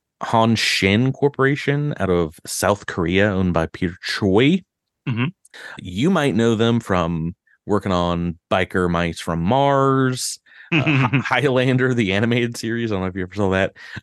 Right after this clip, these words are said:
Speaker 1: Uh, I
Speaker 2: Of
Speaker 1: found,
Speaker 2: course.
Speaker 1: I found this title. I don't remember this show that was only one season. Doctor Zitbag's Transylvania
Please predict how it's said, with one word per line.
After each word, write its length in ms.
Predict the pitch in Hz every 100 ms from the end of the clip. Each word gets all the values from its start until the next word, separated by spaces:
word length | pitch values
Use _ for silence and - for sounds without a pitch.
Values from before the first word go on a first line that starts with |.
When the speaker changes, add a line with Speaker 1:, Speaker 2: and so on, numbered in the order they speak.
| -
Speaker 1:
Uh, 200 | 90 -
I 120 | 110
Speaker 2:
Of 60 | 117
Speaker 1:
found, 200 | 107 440
Speaker 2:
course. 460 | 190 98 - -
Speaker 1:
I 40 | 113
found 200 | 139 113
this 120 | 123
title. 300 | 131 110 104
I 60 | 107
don't 200 | 127 113
remember 280 | 117 110
this 380 | 98 110 - - -
show 340 | - 104 90
that 80 | 90
was 160 | 90 95
only 180 | 90
one 180 | 90 87
season. 380 | - 95 87 87 - - -
Doctor 320 | 120 123 123
Zitbag's 720 | 98 85 123 95 110 110 107 -
Transylvania 800 | - 117 110 123 101 104 113